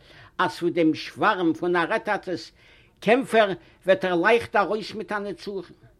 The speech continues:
איז אויף ווי פיל עס איז געפאלן זיין מוט, אויף אזוי פיל איז ער צערייצט געווארן. און אזוי הייסט עס, האט זיין ברודער הורקינוס פון גיטן ווילן רעזיגנירט פון זיין פרויערשאפט צו זיין מלך.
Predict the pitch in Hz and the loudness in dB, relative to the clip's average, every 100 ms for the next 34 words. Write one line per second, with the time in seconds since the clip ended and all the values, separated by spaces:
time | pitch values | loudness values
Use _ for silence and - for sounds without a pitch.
0 | _ _ _ _ _ - 196 190 180 277 | _ _ _ _ _ -6 0 2 0 -2
1 | 233 226 196 - 180 131 165 165 196 233 | -8 -4 -2 -2 -4 -2 -2 -4 -12 -10
2 | 196 131 156 151 208 208 - - _ _ | -8 -6 -2 0 0 -2 -4 -20 _ _
3 | _ _ _ - 180 156 156 117 254 196 | _ _ _ 2 2 2 -2 2 2 2
4 | 220 220 170 190 160 - 196 185 240 - | -2 0 0 -2 -4 -10 -10 -6 -6 -8
5 | - 123 104 - - _ _ _ _ _ | -12 -10 -12 -16 -20 _ _ _ _ _
6 | _ _ _ - 147 135 107 156 220 147 | _ _ _ -4 -2 -4 -4 0 0 2
7 | 185 226 - 196 - _ - 185 185 165 | 0 -2 -6 -6 -8 _ 0 0 2 -2
8 | 143 113 156 226 196 143 190 233 214 196 | -2 -4 -4 0 2 4 2 2 0 0
9 | 170 - - 156 147 120 170 269 - 208 | -2 -4 -2 0 0 -2 -6 -6 -6 -4
10 | 156 143 226 220 190 175 131 143 160 214 | -2 0 -2 0 -2 -2 -2 -2 -2 0
11 | 214 - - - - - 170 185 151 - | 0 -2 -6 -20 -12 -4 0 0 0 -4
12 | - 208 226 202 - 170 131 - 139 151 | -2 0 0 -4 -4 -4 -4 -12 -10 -4
13 | 175 160 156 208 165 95 - | 0 0 0 -2 -4 -6 -18